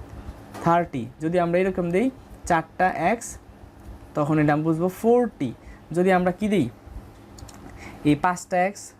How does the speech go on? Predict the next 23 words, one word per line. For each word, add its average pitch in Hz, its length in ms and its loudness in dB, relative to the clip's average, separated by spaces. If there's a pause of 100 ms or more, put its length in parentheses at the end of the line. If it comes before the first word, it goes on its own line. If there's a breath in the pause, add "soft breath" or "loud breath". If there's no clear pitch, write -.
(180)
পাঁচটা 180 340 -2 (100)
এক্স 175 180 -4
আর 165 160 -2
দেওয়া 165 260 6
লাগে 147 240 0
না, 202 60 2 (140)
পাঁচটা 151 380 -2
এক্সের 147 300 -6
বদলে 156 340 4
আমরা 147 160 4 (240)
এল 131 80 4 (120)
দিয়ে 127 220 4
দিই, 113 200 -2
ঠিক 202 160 0
আছে? - 140 -4 (480 loud breath)
এল 147 80 4 (100)
মানে 147 140 0 (100)
হচ্ছে 165 260 -6
কত? 240 140 2 (260)
এল 135 120 2
এর 135 100 4
ভ্যালু 139 200 4
হচ্ছে 143 180 -2